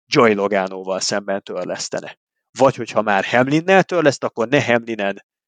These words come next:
töltse ki a bosszúját Logano miatt, akkor legyen egy arányos válaszlépés, legyen egy ugyanakkora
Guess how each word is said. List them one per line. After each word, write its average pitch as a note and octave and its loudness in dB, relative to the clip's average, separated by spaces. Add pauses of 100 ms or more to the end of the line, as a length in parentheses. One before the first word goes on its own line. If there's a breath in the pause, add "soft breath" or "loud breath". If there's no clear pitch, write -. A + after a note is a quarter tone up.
(240)
töltse B2 -10
ki - -8
a G#2 4
bosszúját G2+ -4
Logano A#2+ 0
miatt, D3+ -4
akkor A2+ -2
legyen B2 4
egy G#2+ -2
arányos G#2 2
válaszlépés, A#2 -2 (380)
legyen C3 2
egy A#2 -2
ugyanakkora G#2+ -6